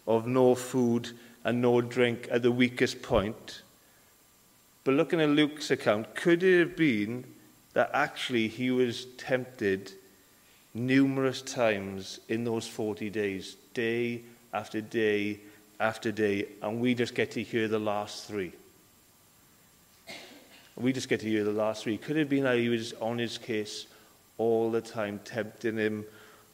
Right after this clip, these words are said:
all the time? Because Hebrews four,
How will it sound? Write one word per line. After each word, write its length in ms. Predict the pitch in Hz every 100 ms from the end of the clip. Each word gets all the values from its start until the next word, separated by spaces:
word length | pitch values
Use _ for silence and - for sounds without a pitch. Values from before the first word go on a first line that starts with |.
| _
all 300 | - 110 110
the 100 | 113
time? 500 | 113 - 107 98 92 92
Because 440 | - 110 127 120 - - - -
Hebrews 500 | 156 175 156 135 -
four, 500 | - 143 110 120